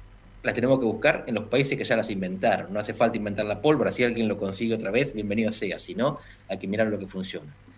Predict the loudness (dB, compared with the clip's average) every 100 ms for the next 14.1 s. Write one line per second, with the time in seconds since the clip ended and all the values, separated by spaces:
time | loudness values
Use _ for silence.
0 | -20 -20 -4 -2 0 0 2 4 2 2
1 | 0 2 2 0 -6 -10 -16 -20 -20 -20
2 | -20 -20 -20 -8 -4 0 0 2 2 2
3 | 0 -2 2 2 2 2 2 2 0 0
4 | -6 -14 -16 0 2 2 2 2 2 2
5 | 2 2 0 0 -2 0 0 0 0 -4
6 | -8 -12 -20 -20 -20 -2 4 4 4 0
7 | 0 2 2 2 0 -2 -2 0 0 -2
8 | -14 -16 -20 -20 -20 -20 -18 -18 -12 -6
9 | 0 4 6 6 4 2 2 4 2 0
10 | -10 -4 -2 -2 0 2 2 0 -8 -6
11 | -2 0 2 4 4 2 0 -2 -12 -20
12 | -12 -6 -4 -2 -2 -2 0 4 4 4
13 | 0 -6 -8 -4 -2 -2 -2 -2 -4 -8